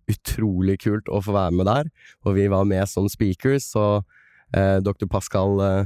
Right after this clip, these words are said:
presenterte det vi har jobbet med, med Astronaut, eh, Smart Glove. Så det var,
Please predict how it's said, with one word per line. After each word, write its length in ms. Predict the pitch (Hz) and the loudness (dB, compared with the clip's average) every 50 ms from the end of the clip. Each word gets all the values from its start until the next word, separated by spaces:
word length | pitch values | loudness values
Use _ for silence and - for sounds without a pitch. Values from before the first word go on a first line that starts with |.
| - _ _ _ - | -4 _ _ _ -4
presenterte 600 | - 107 101 107 104 - 117 104 92 - - 104 95 | -4 -2 0 -2 -2 0 0 -2 -2 -2 -2 -2 0
det 140 | 101 98 98 | 2 2 2
vi 80 | 98 98 | 2 2
har 80 | 98 | 2
jobbet 320 | 101 101 92 92 90 - - | 2 0 0 -2 -4 -2 0
med, 200 | 101 107 113 123 107 | 0 0 2 0 0
med 80 | 92 | 0
Astronaut, 400 | 87 92 - - 92 98 98 - - | -2 -4 -2 -2 0 0 0 -2 -2
eh, 200 | - 101 101 98 101 | 0 0 2 0 0
Smart 320 | - - 107 95 92 - - | 0 0 0 0 0 0 0
Glove. 240 | - 127 156 151 - - _ _ _ _ _ _ _ _ | 0 0 0 -2 -6 -14 _ _ _ _ _ _ _ _
Så 80 | - 113 | 0 0
det 80 | 117 113 | 2 4
var, 240 | 107 104 107 98 | 4 2 2 0